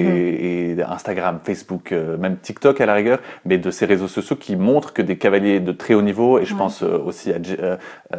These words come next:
Speaker 2: Jessica Von Brido,
Speaker 1: Ouais.
Speaker 2: qui est très active, euh, sur les réseaux sociaux, à même Charlotte Dujardin,
Speaker 1: Mhm.
Speaker 2: Karl Lester, qui nous prouve que, bah, eux, ils ont atteint des sommets, euh,
Speaker 1: Ouais.
Speaker 2: dans, dans, dans le dressage, et je pense qu'il y a plein de cavaliers d'obstacles, mais je suis pas assez calé dans, dans le domaine, mais qui nous montrent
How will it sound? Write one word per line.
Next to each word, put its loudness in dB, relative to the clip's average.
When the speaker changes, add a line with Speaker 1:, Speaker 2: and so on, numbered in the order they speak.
Speaker 2:
Jessica -2
Von 0
Brido, 4
Speaker 1:
Ouais. 0
Speaker 2:
qui -2
est -2
très 2
active, 0
euh, 4
sur -4
les 0
réseaux -4
sociaux, 0
à 2
même -4
Charlotte -4
Dujardin, -4
Speaker 1:
Mhm. 0
Speaker 2:
Karl 2
Lester, 2
qui -4
nous 2
prouve 0
que, 0
bah, 2
eux, 0
ils -2
ont -4
atteint -4
des -4
sommets, 0
euh, 2
Speaker 1:
Ouais. -4
Speaker 2:
dans, 0
dans, -2
dans -4
le -6
dressage, 0
et -6
je -8
pense -4
qu'il -6
y -12
a -18
plein 0
de -8
cavaliers 2
d'obstacles, -4
mais -4
je -14
suis -12
pas 0
assez -12
calé -4
dans, -6
dans -4
le -4
domaine, 0
mais -4
qui -2
nous 2
montrent 2